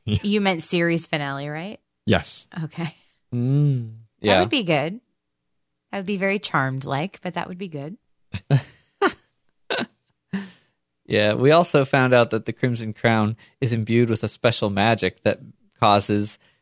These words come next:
Speaker 3: someone in the group to say its name every time that it's viewed by people. Every time. And by the way, remember how we were talking about vocabulary words for story arcs? Imbued was some past season, and I don't remember which one.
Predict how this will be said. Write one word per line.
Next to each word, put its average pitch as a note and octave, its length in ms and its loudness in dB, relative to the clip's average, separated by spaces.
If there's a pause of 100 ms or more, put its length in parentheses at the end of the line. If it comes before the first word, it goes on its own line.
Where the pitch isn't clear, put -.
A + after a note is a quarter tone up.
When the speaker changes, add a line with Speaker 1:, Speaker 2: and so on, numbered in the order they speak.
(160)
Speaker 3:
someone F3+ 540 4
in G#2 100 0
the G2+ 80 0
group G#2 420 -2
to A2 340 0
say C#3+ 300 4
its A#2+ 200 2
name G2+ 460 0 (160)
every B2 220 2
time A2 340 0
that G2 140 2
it's E2 160 -8
viewed G2 460 -2 (400)
by G2+ 220 4
people. - 440 -6 (760)
Every F#2+ 220 0
time. F2 280 -4 (600)
And B2 100 0
by A2 160 4
the G#2 100 4
way, G#2 280 4
remember G#2+ 340 0
how A2 140 4
we G#2+ 100 4
were G#2 60 2
talking G#2+ 320 0
about G#2 180 2
vocabulary A2+ 800 2
words A#2 500 2
for G#2 600 0
story B2+ 420 4
arcs? D3 360 4 (120)
Imbued C#3 480 2
was A2 200 2
some B2+ 300 2
past G#2 340 0
season, G2+ 380 -2
and G2 160 0
I G#2+ 60 6
don't G#2+ 240 2
remember G2 320 -2
which F2+ 220 -8
one. F2+ 340 -8